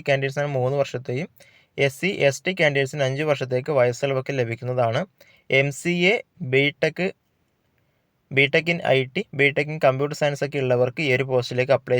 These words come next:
ചെയ്യാൻ വേണ്ടിയിട്ട് സാധിക്കുന്നതാണ്. എക്സ്പീരിയൻസ് സർട്ട്-,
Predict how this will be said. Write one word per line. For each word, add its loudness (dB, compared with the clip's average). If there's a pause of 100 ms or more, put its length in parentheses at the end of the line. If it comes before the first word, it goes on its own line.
ചെയ്യാൻ 2
വേണ്ടിയിട്ട് -6 (180)
സാധിക്കുന്നതാണ്. 2 (2500)
എക്സ്പീരിയൻസ് -2
സർട്ട്-, 0